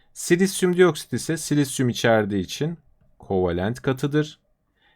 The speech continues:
Grafit yine kovalenttir. Kovalent. Sodyum klorür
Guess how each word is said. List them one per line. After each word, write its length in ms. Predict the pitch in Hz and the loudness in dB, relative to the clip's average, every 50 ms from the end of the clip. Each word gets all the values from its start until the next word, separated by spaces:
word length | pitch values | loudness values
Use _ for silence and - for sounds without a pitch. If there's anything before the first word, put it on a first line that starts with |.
| _ _ | _ _
Grafit 580 | 117 120 135 151 160 156 156 175 165 - - - | 2 6 8 8 8 6 4 0 -4 -4 -4 -2
yine 340 | 139 131 127 123 117 117 - - | 0 2 4 4 2 2 -2 -4
kovalenttir. 960 | - 110 104 101 101 98 95 98 110 123 127 - - 143 143 - - - _ _ _ _ _ _ _ _ _ _ _ _ _ _ _ _ _ _ _ _ | 0 2 4 6 6 6 4 2 2 -2 -4 -2 -2 -2 -2 -2 -6 -14 _ _ _ _ _ _ _ _ _ _ _ _ _ _ _ _ _ _ _ _
Kovalent. 680 | - - 95 92 90 90 90 90 107 131 131 - - - _ _ _ _ _ _ _ _ _ _ _ _ | -8 -6 -4 -4 -2 -2 -4 -4 -4 -6 -8 -12 -16 -20 _ _ _ _ _ _ _ _ _ _ _ _
Sodyum 680 | - - - - - 196 190 185 170 156 170 185 196 196 | -14 -10 -2 2 6 6 8 6 6 6 4 4 4 2
klorür 600 | - 180 170 160 143 131 156 175 - - - | 4 4 6 6 6 6 4 0 -4 -10 -20